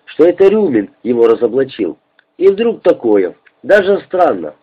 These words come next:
А может быть, знаете, как бывает, если компания, один отвечает за многих. Конечно, в органах бывали перегибы. При Ежове такое творилось. И вот теперь с врач-, с врачами.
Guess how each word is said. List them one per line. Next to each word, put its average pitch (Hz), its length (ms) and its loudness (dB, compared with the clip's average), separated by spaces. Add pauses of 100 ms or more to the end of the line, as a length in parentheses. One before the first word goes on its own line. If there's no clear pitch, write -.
(120)
А 165 200 0
может 196 320 2
быть, 143 220 -2
знаете, 220 360 0
как 151 180 -2
бывает, 120 460 0 (480)
если 196 360 0
компания, 196 840 0
один 156 340 -4
отвечает 117 640 -2
за 120 100 0
многих. 95 440 -6 (480)
Конечно, 170 580 0
в - 200 -18
органах 160 500 2
бывали 156 380 2
перегибы. 107 640 -4 (680)
При 185 240 4
Ежове 190 420 2
такое 202 440 2
творилось. 170 520 -2 (600)
И 147 120 -2
вот 196 220 2
теперь 156 340 0
с - 80 -20
врач-, 131 320 0
с - 220 -20
врачами. 117 600 0